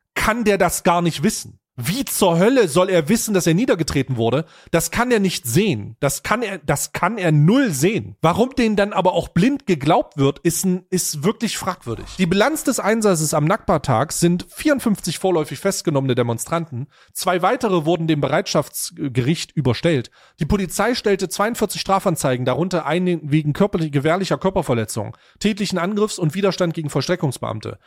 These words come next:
Zahlreiche Menschen wurden verletzt, Protestierende sowie Beamte. In ihrem Bericht schreibt die Polizei von elf verletzten Beamten. Zehn von ihnen konnten im Dienst bleiben. Polizist vierundzwanzig einhundertelf musste ins Krankenhaus gebracht werden. Nach Auskunft der Polizei ist er bis heute nicht dienstfähig.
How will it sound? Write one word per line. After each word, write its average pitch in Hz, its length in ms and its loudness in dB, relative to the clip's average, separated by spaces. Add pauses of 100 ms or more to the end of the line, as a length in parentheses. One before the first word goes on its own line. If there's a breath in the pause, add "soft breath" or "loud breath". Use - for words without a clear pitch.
(200 soft breath)
Zahlreiche 233 560 2
Menschen 175 400 0
wurden 151 180 0
verletzt, - 480 -2
Protestierende 214 640 0
sowie 170 240 0
Beamte. 151 480 -2 (220 soft breath)
In 160 100 2
ihrem 202 300 4
Bericht 208 320 -2
schreibt 190 300 -2
die 180 60 0
Polizei 170 500 0
von 160 260 -2
elf 175 240 2
verletzten - 500 0
Beamten. 135 440 -2 (260 soft breath)
Zehn 247 300 0
von 214 180 -2
ihnen 185 220 0
konnten 196 340 -2
im 151 140 2
Dienst 175 320 -2
bleiben. 117 360 -8 (100)
Polizist 165 580 -2
vierundzwanzig 160 640 -2
einhundertelf 135 640 -2 (240 soft breath)
musste 220 260 2
ins 190 160 -4
Krankenhaus 170 500 -2
gebracht 113 380 -4
werden. 113 320 -6
Nach 127 160 -2
Auskunft 202 500 -2
der 170 60 0
Polizei 143 500 -4
ist 180 240 -4
er 170 60 2
bis 147 180 -4
heute 165 260 0
nicht 156 180 -2
dienstfähig. 117 640 -4